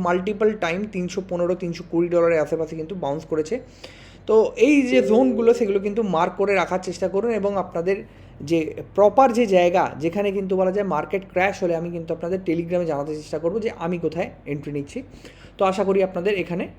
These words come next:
বেশ কিছুটা হেল্প হয়ে যাবে। তো আশা করি বুঝতে পেরেছেন মার্কেটের সেন্টিমেন্ট কোন জায়গায়, মার্কেট এই মুহূর্তে দাঁড়িয়ে কী করার চেষ্টা করছে, মার্কেটে কোথায় সাপোর্ট,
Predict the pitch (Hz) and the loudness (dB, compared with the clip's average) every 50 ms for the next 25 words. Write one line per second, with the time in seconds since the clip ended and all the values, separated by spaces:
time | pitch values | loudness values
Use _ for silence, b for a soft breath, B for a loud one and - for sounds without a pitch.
0 | - - - - 160 170 170 - 185 165 170 - 359 - - - - 180 214 190 | -20 -20 -8 -2 -2 -2 -2 -2 -10 -8 -4 -4 -4 -4 -4 0 4 4 4 4
1 | - 175 147 135 123 113 123 117 - B B B B B B - 208 214 214 247 | 4 2 2 2 0 -4 -6 -8 -12 B B B B B B -2 0 0 2 2
2 | 233 262 269 277 214 220 214 214 - 247 247 247 240 262 285 277 220 190 185 185 | 2 2 2 2 2 -2 -2 0 2 4 4 4 4 4 0 0 2 0 0 0
3 | 214 202 214 208 - 214 196 196 185 226 220 220 220 226 214 208 202 196 196 202 | 0 -2 -2 -2 -2 -4 -4 -2 -2 -2 0 0 0 -2 -2 -4 -4 -2 0 2
4 | 202 196 214 226 208 185 170 165 - 202 185 190 190 - 175 185 180 180 175 - | 2 2 2 0 0 0 -2 -2 -2 -2 -4 -2 -2 -4 -2 -2 -2 -4 -6 -6
5 | - 180 170 170 180 175 175 - 226 233 226 214 196 190 190 190 196 180 185 - | -2 -2 0 0 0 -2 -4 -6 -6 -2 2 2 2 2 2 0 -4 -6 -4 -2
6 | 190 185 185 180 - - 214 196 170 147 - - 147 151 143 - 151 151 165 170 | -2 -2 -2 -4 -2 -2 -2 -2 -2 -4 -4 -6 -6 -6 -6 -4 -6 -4 -2 -4
7 | 165 165 165 147 - 180 185 | -4 -2 -4 -6 -2 -2 -2